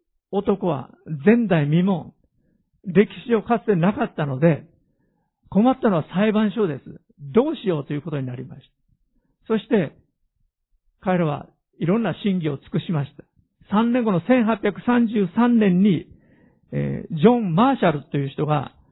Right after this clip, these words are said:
有名な判決を出しました。こういう判決でありました。「赦免状は単なる紙切れに過ぎないが、その価値は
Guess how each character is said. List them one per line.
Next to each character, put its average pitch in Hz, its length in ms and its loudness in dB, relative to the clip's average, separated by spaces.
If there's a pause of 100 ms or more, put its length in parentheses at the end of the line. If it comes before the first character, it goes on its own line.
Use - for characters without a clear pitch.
有 214 300 2
名 233 160 4
な 165 300 -2
判 175 280 2
決 170 280 -2
を 180 260 -2 (340)
出 151 180 0
し - 60 -6
ま 147 140 -2
し - 120 -20
た。 - 80 -20 (680)
こ 233 120 2
う 233 60 4
い 190 80 4
う 151 60 2
判 165 180 0
決 156 240 -2
で 139 120 -4
あ 135 60 -6
り 131 100 -8
ま 123 120 -8
し - 140 -16
た。 - 60 -20 (760)
「赦 196 100 6
免 254 300 4
状 208 260 6
は 170 280 0 (100)
単 240 240 0
な 208 80 2
る 165 120 0
紙 233 340 -2
切 240 120 -2
れ 240 120 0
に 185 160 -2
過 175 160 -4
ぎ 180 100 -2
な 160 140 -2
い 139 60 -6
が、 139 260 -8 (540)
そ 226 80 6
の 240 140 4
価 233 160 0
値 - 120 -4
は 170 220 0